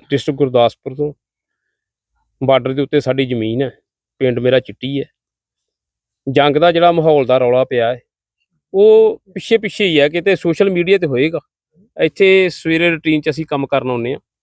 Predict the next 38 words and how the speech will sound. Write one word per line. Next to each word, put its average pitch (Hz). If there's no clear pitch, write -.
ਰੂਟੀਨ 151
'ਚ 143
ਕੰਮ 135
ਕਰਕੇ 135
ਜਾਂਦੇ 120
ਹਾਂ। 156
ਪਹਿਲਾਂ 170
ਜਿਹੜੀ 190
ਸਾਡੀ 165
ਕੰਡਿਆਲੀ 156
ਤਾਰ 147
ਤੋਂ 156
ਪਾਰ 139
ਜਿਹੜੀ 147
ਕਣਕ 127
ਸੀ, 143
ਉਹ 143
ਵੀ 165
ਬੜੇ 160
ਆਰਾਮਦਾਰੀ, 139
ਆ-, 143
ਆਰਾਮਦਾਰੀ 139
ਨਾਲ 147
ਵੱਢੀ 151
ਹੈ 110
ਔਰ 139
ਕੋਈ 135
ਉੱਥੇ 147
ਗੱਲਬਾਤ 131
ਨਹੀਂ, 135
ਕੋਈ 135
ਜੰਗ 120
ਵਰਗਾ 120
ਕੋਈ 127
ਮਾਹੌਲ 123
ਨਹੀਂ 113
ਇੱਥੇ 110
ਹੈਗਾ। 110